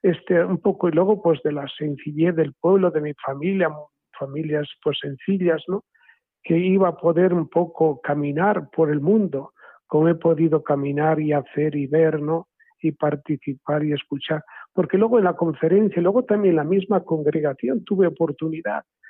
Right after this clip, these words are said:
de recibir a todos los obispos del mundo durante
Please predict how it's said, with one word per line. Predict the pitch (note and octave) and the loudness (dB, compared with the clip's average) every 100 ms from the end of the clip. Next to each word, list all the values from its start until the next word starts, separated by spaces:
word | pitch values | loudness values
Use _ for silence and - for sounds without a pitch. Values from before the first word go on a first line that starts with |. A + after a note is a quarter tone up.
| - - | -20 -2
de | D#3 | 0
recibir | D#3 D3+ - D#3+ G#3+ | 0 -2 -2 0 2
a | F3+ - | 0 0
todos | - A#3 A#3 | 0 2 4
los | G#3 F#3+ | 2 0
obispos | G3+ F#3+ - E3 | -2 -4 -2 0
del | E3 | 2
mundo | D3+ A3+ G#3 E3+ | 4 2 2 2
durante | D#3+ D3+ C#3+ D3 C#3+ | 2 0 -2 -4 -6